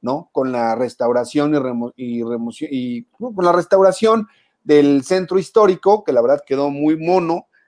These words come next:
¿no? Porque antes no era lo que es hoy, ¿no? Ahora ya es como, está, está muy bien remozadito. Pero lo interesante es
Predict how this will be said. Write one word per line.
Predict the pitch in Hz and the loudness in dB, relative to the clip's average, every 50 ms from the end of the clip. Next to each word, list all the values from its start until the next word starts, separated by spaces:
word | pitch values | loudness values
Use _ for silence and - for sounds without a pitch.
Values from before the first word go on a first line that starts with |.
| _ _ | _ _
¿no? | 127 135 160 160 | -8 -8 -6 -6
Porque | - 120 113 - 139 | -8 -10 -4 -4 -4
antes | 143 135 - - | -4 -4 -6 -8
no | 139 131 | -6 -2
era | 135 135 | 0 0
lo | 131 120 110 - | -2 -2 -6 -8
que | - 120 | -10 -12
es | 120 - - | -12 -4 -2
hoy, | 139 135 120 110 | -2 0 0 -2
¿no? | 107 113 139 170 139 | -6 -8 -10 -8 -8
Ahora | 127 127 127 123 | -6 -6 -4 -2
ya | 123 123 | -4 -4
es | 123 - | -4 -6
como, | _ 123 113 107 107 113 | _ -12 -10 -10 -10 -10
está, | 117 - - 139 | -6 -2 -2 -2
está | 135 123 - - 135 | -2 -2 -6 -4 -2
muy | 143 147 143 | 0 0 2
bien | 147 147 | 2 2
remozadito. | 147 143 147 139 143 139 - 143 147 160 160 143 - 127 104 - _ _ _ _ _ _ _ _ _ | 2 2 2 2 2 -2 -2 -4 -4 -4 -6 -8 -10 -12 -12 -12 _ _ _ _ _ _ _ _ _
Pero | - 165 160 156 151 151 147 147 - - _ | 2 4 6 6 6 6 4 4 0 -6 _
lo | 170 170 170 | 2 2 2
interesante | 180 165 165 190 196 190 - 262 277 285 240 233 220 202 208 233 | 2 2 2 0 0 0 0 0 -2 -2 0 2 4 6 6 6
es | 233 233 - - _ | 4 2 -6 -14 _